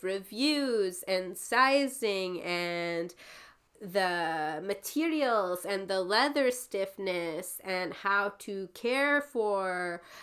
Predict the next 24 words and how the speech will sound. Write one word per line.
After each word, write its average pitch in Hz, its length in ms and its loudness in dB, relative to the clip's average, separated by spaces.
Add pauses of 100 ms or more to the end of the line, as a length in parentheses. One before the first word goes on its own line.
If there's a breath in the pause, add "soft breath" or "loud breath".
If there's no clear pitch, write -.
(160 loud breath)
this 202 240 0
certain 190 460 0
kind 190 360 -2
of 185 320 2 (640)
shoe 170 520 0
or 165 200 -2
footwear. 170 720 -2 (280 loud breath)
And 214 120 2
if 240 120 0
you 269 140 0
guys 381 420 0
aren't 214 220 2
familiar 185 920 -2 (100)
with 175 220 2 (520)
specific 247 1160 0
cult - 400 2
following, 254 720 2
this, 190 400 -2 (400 loud breath)
this 202 240 2
phenomenon 247 1120 4
that 208 240 2
is 220 460 2
Doc 247 340 0
Marten, 254 600 -4